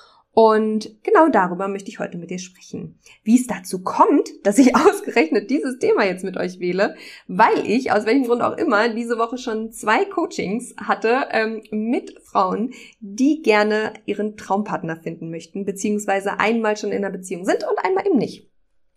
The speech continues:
Und ich weiß nicht, ob du, ähm, ob du das weißt und über Social Media von mir schon herausgefunden hast. Ich bin mit meinem Mann auf jeden Fall schon seit über sechzehn Jahren glücklich zusammen und, ähm, wir haben zwei ganz fantastische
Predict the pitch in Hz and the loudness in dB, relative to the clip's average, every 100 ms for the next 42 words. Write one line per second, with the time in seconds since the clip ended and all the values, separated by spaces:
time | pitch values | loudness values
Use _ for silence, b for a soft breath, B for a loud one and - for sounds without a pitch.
0 | - - 233 240 B B B B B B | -6 2 4 2 B B B B B B
1 | - 254 349 415 370 - - 294 285 277 | -4 4 4 4 -2 -2 0 2 4 4
2 | - 247 247 240 240 - - 214 202 208 | 2 2 0 -2 -2 0 -2 -4 -8 2
3 | 285 285 285 - 214 214 196 190 208 202 | 2 2 -2 -4 -4 -2 -2 0 0 0
4 | 208 226 214 240 254 240 220 220 214 - | -6 -6 -2 0 0 2 2 2 0 -4
5 | 220 220 214 208 208 208 208 226 311 311 | -2 0 2 0 0 -2 2 4 4 0
6 | - 220 220 220 220 214 - - 233 226 | -6 -6 -4 -6 -4 -4 -6 -6 -6 -2
7 | 226 214 208 202 185 185 180 180 180 170 | -2 -2 -2 -4 -6 -4 -4 -4 -6 -10
8 | 180 175 180 175 175 170 165 160 165 160 | -10 -14 -12 -14 -12 -16 -14 -16 -18 -16
9 | 160 254 330 359 139 - 165 165 160 160 | -8 -4 -2 -2 -4 -6 -8 -4 -2 -4
10 | 160 170 160 185 254 - 165 - - - | -6 -12 -10 -4 -4 -4 -12 -14 -12 -8
11 | 180 156 160 247 285 302 202 196 196 196 | -4 -4 -2 -4 -4 0 0 0 -4 -4
12 | - 185 185 190 B B B B B B | 0 0 -2 -8 B B B B B B
13 | _ 214 196 196 180 175 180 165 165 214 | _ 2 4 4 0 -4 -10 -4 -4 -4
14 | - 320 302 311 - 254 254 285 - - | -4 -4 -4 -10 -8 -6 -6 -6 -8 -4
15 | 233 226 | -2 -2